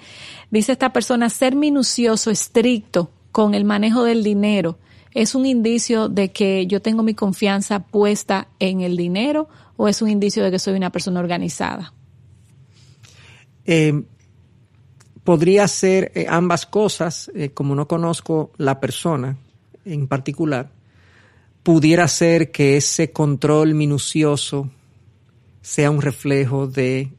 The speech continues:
Speaker 2: inseguridad y de temor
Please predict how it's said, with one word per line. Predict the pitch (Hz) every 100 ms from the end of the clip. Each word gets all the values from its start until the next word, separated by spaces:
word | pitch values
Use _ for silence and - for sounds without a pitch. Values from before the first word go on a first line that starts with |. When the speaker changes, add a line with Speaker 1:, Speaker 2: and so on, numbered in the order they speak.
| -
Speaker 2:
inseguridad | 151 - 143 131 135 123 131 127 131 - - _ _ _ _ _ _ _ _ _ _ _ _ -
y | 139
de | 123 143
temor | 135 143 135 139 139 143 139 139